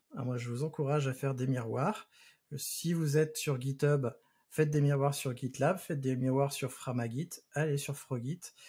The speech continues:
allez, euh, sur Gitea, je ne sais pas, mais faites des miroirs un peu de partout, euh, parce que c'est, c'est, Git nous, nous propose de faire cette possibilité-là, donc autant le faire.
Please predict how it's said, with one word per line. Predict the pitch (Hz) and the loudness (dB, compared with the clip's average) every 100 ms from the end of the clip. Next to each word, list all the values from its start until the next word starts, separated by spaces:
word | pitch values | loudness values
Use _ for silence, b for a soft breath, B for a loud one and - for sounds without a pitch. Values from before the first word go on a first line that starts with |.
| b b - | b b 2
allez, | 151 156 160 156 | 4 4 4 4
euh, | 131 | 4
sur | 127 139 127 | 2 -2 -2
Gitea, | 135 - 135 135 160 | -4 2 4 4 2
je | 139 | 0
ne | 139 | 0
sais | - 135 | 0 0
pas, | 151 175 | 0 0
mais | 123 123 143 | 0 -4 -8
faites | - 175 | -4 -2
des | 151 | 0
miroirs | 143 143 143 147 | 2 2 0 0
un | 135 | 0
peu | 160 | -2
de | - | -2
partout, | 147 143 - 220 b b b b b - | -4 -4 -6 -6 b b b b b -6
euh, | 120 120 117 120 117 117 117 120 - | -2 0 0 -2 -2 -4 -4 -6 0
parce | 127 - | 0 0
que | 208 | -2
c'est, | - 139 123 120 | 0 0 0 -4
c'est, | - 131 120 127 143 | -2 -2 -2 -4 -6
Git | 127 175 - | -4 -6 -2
nous, | 131 - - | -4 -4 -4
nous | 139 127 _ _ _ _ _ _ _ _ _ _ _ _ _ - | -2 -2 _ _ _ _ _ _ _ _ _ _ _ _ _ -2
propose | 147 147 196 | 0 2 0
de | 151 | 0
faire | 135 156 | -2 -2
cette | 143 139 | -2 -4
possibilité-là, | 131 - 127 120 123 165 | -8 -6 -8 -4 -2 -2
donc | 139 - | -2 -6
autant | 123 147 | -6 -6
le | 127 | -6
faire. | - - | -8 -12